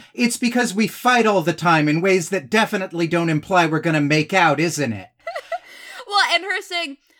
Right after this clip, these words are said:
Speaker 2: "Oh, that's okay. You know, I, I really love Saint Mary's, but, but if that's, if that's what you think is best, then that's what'll happen. But, you know, as long as I still get to work with children."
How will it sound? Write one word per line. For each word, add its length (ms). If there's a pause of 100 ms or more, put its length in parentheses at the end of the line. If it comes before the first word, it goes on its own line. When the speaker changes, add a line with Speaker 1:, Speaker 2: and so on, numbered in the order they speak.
(120)
Speaker 2:
"Oh, 160
that's 260 (100)
okay. 580 (160)
You 100
know, 160
I, 220 (100)
I 120
really 320
love 380
Saint 360
Mary's, 420
but, 240 (680)
but 180 (300)
if 220
that's, 460
if 180
that's 220
what 160
you 100
think 380
is 160 (160)
best, 540
then 340 (100)
that's 260
what'll 200
happen. 420
But, 200 (100)
you 120
know, 200 (320)
as 120
long 320
as 140
I 140
still 400
get 160
to 120
work 280
with 240
children." 960